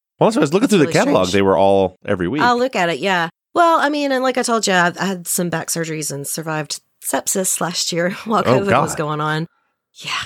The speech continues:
Speaker 2: Um, so I was out for, like, four months, and then when I came back, it wasn't necessarily every week for a while. I've had to kinda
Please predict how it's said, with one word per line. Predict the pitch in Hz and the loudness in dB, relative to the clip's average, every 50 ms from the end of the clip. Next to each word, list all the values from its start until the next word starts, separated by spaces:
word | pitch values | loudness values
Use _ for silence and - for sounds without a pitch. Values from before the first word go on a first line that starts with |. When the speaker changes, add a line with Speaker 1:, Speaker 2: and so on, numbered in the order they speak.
| 151 - _ - - | -12 -16 _ -12 -8
Speaker 2:
Um, | 170 170 160 151 139 135 - _ _ _ _ _ - | -6 -4 -4 -4 -6 -8 -10 _ _ _ _ _ -4
so | - - 233 | 2 2 4
I | 262 | 4
was | 302 269 208 | 4 2 2
out | 220 226 240 - | 2 2 2 0
for, | - 214 196 | -2 0 0
like, | 175 151 - | 0 0 -2
four | - - 196 185 170 | -6 -6 -4 -2 -2
months, | 175 170 160 135 92 - - - - | 0 0 0 -2 -4 -4 -4 -4 -2
and | - 175 175 | 0 0 2
then | 175 175 | 2 4
when | 175 165 | 4 2
I | 151 147 | 2 0
came | - 196 180 175 | 0 0 0 2
back, | 160 165 170 147 143 - - - _ _ _ _ _ | 2 2 4 2 2 0 -2 -8 _ _ _ _ _
it | 170 165 127 | -2 0 2
wasn't | 170 170 151 156 110 | 0 0 0 0 -2
necessarily | 135 147 - - - - 170 156 151 143 143 143 147 | -2 -4 -4 -2 -4 -2 -2 0 0 0 0 0 0
every | 139 135 143 139 135 | -2 -2 -2 -4 -4
week | 147 143 - | -4 -6 -6
for | - - - 117 | -6 -8 -6 -6
a | 73 | -6
while. | 69 71 - 95 | -6 -6 -4 -4
I've | 107 135 | -4 -2
had | 180 156 - | -4 -6 -6
to | 147 | -6
kinda | - - 151 135 123 123 135 | -8 -6 -8 -6 -6 -8 -12